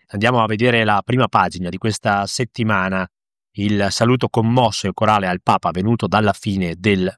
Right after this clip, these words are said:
mondo, i funerali di Papa Francesco, un'eredità da non sprecare. Questo è il titolo che apre la prima pagina.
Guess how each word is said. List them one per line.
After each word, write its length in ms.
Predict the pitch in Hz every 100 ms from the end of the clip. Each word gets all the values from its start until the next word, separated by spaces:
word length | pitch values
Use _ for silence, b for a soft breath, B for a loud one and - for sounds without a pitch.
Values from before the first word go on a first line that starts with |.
| 104
mondo, 520 | 110 101 90 92 87
i 60 | 82
funerali 480 | 101 90 85 76
di 120 | 73 -
Papa 260 | 95 90 85
Francesco, 720 | 92 92 120 110 - 101 147
un'eredità 640 | 139 107 110 117 - 143 -
da 160 | 117
non 260 | 104 120 123
sprecare. 560 | - - 107 110 101 92
Questo 320 | 113 - 104
è 60 |
il 160 | 95 92
titolo 340 | - 117 92
che 160 | 82 95
apre 300 | 95 - 85
la 80 | 82
prima 200 | 110 98
pagina. 400 | 107 92 101